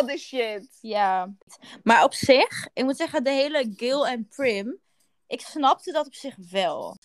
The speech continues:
Speaker 2: Want ik denk dat, zeg maar, ik denk dat Susan Collins gewoon echt pleitte voor, eh,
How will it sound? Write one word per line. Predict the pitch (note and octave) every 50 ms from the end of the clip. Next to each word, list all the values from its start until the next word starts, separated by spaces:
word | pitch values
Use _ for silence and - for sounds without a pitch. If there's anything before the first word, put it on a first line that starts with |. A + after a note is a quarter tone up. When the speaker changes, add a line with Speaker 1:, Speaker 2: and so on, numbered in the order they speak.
| _ _
Speaker 2:
Want | - A#3 B3 A#3+
ik | C4 C#4 A3
denk | G#3 C#4 B3+ B3+ C#4 C#4+ C4+ C#4 C4+
dat, | A#3 A#3 A#3+
zeg | - - B3+ -
maar, | B3 B3 A3+ A3+ A3 G#3+ F#3 - _ _ _ _
ik | - B3 G#3+
denk | F#3+ A3+ B3 C#4+ D4+
dat | D4 C#4+ C#4+
Susan | - - C4+ C4+ B3 C4+ A#3+
Collins | A#3+ A#3+ G#3+ A#3 B3+ B3 G#3+ G3+ G3+ -
gewoon | - - G#3+ G#3+
echt | G#3+ A3+ - _ - - _ _ _ _ _ _ _ _ _
pleitte | - A3+ G#3+ A3 A#3 B3+ A#3+ - A#3
voor, | - - A#3+ A3+ A3 G#3+ G3+ F#3+ F#3 F3+ - - - - - - - - - - - _ _ _ _ - _ _
eh, | _ - A3